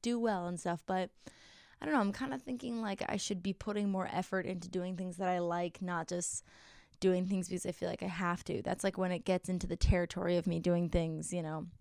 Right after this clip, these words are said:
for someone else instead of myself, you know? So last week's episode was a little bit of a bust, and I'm glad it doesn't exist anymore. So <laughs> that's that on that. Um, and I just feel like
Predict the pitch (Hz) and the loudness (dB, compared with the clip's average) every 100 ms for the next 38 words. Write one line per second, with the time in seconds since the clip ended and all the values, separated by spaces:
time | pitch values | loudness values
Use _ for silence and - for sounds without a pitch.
0 | _ - 208 202 180 175 151 - 175 - | _ -2 2 2 2 0 -2 -4 -2 0
1 | - - 180 - - - 175 170 - - | 0 0 2 2 0 0 0 0 0 0
2 | 185 - - - - 349 349 320 - 277 | 0 -4 -16 -8 4 4 6 2 2 -2
3 | 262 269 254 - 254 262 262 254 254 233 | 4 4 2 -2 -2 2 2 4 2 4
4 | 208 208 208 - - 202 190 185 185 180 | 6 6 4 -4 -4 0 2 2 2 0
5 | 185 - 185 185 175 175 170 175 190 190 | 0 0 0 2 4 2 2 -2 -4 -6
6 | - - - - 101 - - 190 - 214 | -6 -8 -6 -6 -6 -4 -2 0 -2 -4
7 | - 262 254 - - - - - - 202 | 0 2 2 0 -6 -8 -10 -10 0 2
8 | 240 - 247 202 220 226 214 - - - | 4 2 2 4 6 4 2 -2 -16 -20
9 | - - 196 196 185 180 175 175 - 220 | -20 -2 4 4 4 4 2 -2 0 4
10 | 247 247 - 277 247 208 196 | 6 4 4 4 6 4 0